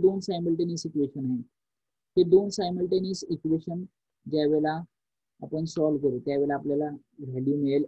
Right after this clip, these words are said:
एम वन आणि सी वन ची value मिळेल. ओके, which is the constant of tachymeter. So या पद्धतीने आपण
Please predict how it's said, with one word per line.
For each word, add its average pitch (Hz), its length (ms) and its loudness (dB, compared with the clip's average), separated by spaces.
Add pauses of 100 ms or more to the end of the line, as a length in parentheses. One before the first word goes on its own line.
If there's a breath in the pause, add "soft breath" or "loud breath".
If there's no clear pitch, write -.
एम 139 220 -2
वन 139 120 2
आणि 156 160 0
सी 160 180 2
वन 123 200 0
ची 120 140 -8
value 113 240 -4
मिळेल. - 960 -14
ओके, 151 260 -2
which 135 340 -4
is 143 160 0
the 160 100 4 (600)
constant 139 580 -4
of 175 80 -2 (320)
tachymeter. 113 500 -4 (680)
So 185 80 2
या 190 120 2
पद्धतीने 185 500 0
आपण 175 280 -4